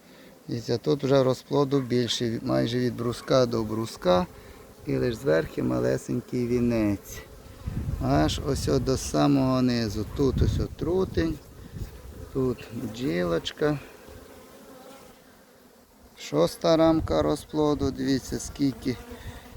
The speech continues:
скільки розплоду, трутень вже є. Ми бачимо, що вже,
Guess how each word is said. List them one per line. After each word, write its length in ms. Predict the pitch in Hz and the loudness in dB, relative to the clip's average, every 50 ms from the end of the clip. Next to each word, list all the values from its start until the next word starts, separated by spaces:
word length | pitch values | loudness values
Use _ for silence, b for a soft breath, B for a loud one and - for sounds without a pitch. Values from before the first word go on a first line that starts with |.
| - - - - - - - - - - - - - | -16 -16 -16 -14 -14 -8 -8 -6 -6 -6 -4 -4 -4
скільки 580 | - - - - 160 156 151 151 - 139 135 127 | -4 -4 -6 -2 0 2 2 2 2 2 2 2
розплоду, 640 | 127 127 - - - 143 143 139 131 117 117 110 - - | 2 0 -4 -4 -6 -2 0 0 0 -2 -4 -6 -6 -4
трутень 540 | 135 139 147 147 139 - 135 120 120 117 | -2 0 2 2 0 0 0 0 0 0
вже 220 | 110 110 117 113 113 | -2 -2 -2 -2 -2
є. 440 | 110 120 151 165 165 160 151 143 139 | 0 0 2 2 2 2 2 0 0
Ми 140 | 135 135 | 0 -2
бачимо, 440 | - - 135 - - - - 135 131 - | -2 0 0 0 0 0 0 0 0 0
що 100 | - - | 0 0
вже, 240 | - - 123 120 | 0 0 0 0